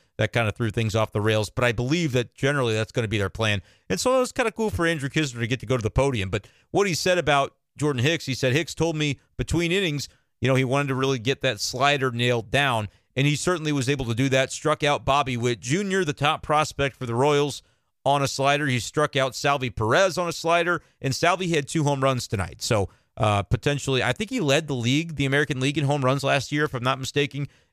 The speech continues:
Uh, mistaking. I can't even speak tonight. Whatever. Hit, like, forty-eight home runs a year ago, did Salvy. Uh, I would not be surprised to see him do that again based on the, the pace that he was on tonight with two homers.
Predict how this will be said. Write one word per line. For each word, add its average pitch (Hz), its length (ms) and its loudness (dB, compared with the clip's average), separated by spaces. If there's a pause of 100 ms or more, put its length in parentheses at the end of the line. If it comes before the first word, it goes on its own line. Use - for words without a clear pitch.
(120)
Uh, 113 160 0
mistaking. 123 580 -2 (120)
I 135 100 -2
can't 220 220 -4
even 139 140 -2
speak - 300 -4
tonight. 92 320 -8
Whatever. 113 300 0 (440)
Hit, 185 140 4
like, 185 200 2
forty-eight 165 500 2
home 151 260 0
runs 131 300 0
a 127 40 -4
year 135 180 2
ago, 127 260 2
did 120 160 -2
Salvy. 120 500 0 (260)
Uh, 107 40 -2 (320)
I 110 40 -2
would 123 200 -2
not 123 200 0
be 117 80 -2
surprised 113 400 0
to 107 60 -10
see 120 180 -4
him 110 80 -2
do 113 140 0
that 104 140 2
again 104 320 0
based 107 280 0
on 107 180 0
the, 98 160 -4
the 92 120 -6
pace 110 280 0
that 104 120 0
he 104 100 2
was 101 200 -2
on 110 260 0 (360)
tonight 139 340 2
with 120 120 -4
two 135 240 0
homers. 117 460 -2